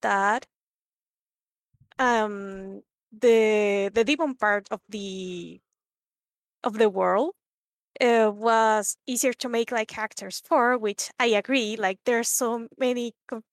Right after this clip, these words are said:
there's only so many configurations of wings you can give an angel, but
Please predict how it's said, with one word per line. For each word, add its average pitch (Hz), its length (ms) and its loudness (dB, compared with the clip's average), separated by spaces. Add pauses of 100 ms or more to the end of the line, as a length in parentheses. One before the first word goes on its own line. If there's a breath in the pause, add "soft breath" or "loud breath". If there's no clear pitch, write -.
(240)
there's 262 360 4
only 262 220 2
so 254 200 0
many 247 220 -2
configurations 233 600 -4
of 208 140 -8
wings 240 280 -4
you - 60 -8
can 208 180 -4
give 208 240 -6
an 196 100 -4
angel, 202 480 -4
but 175 300 -2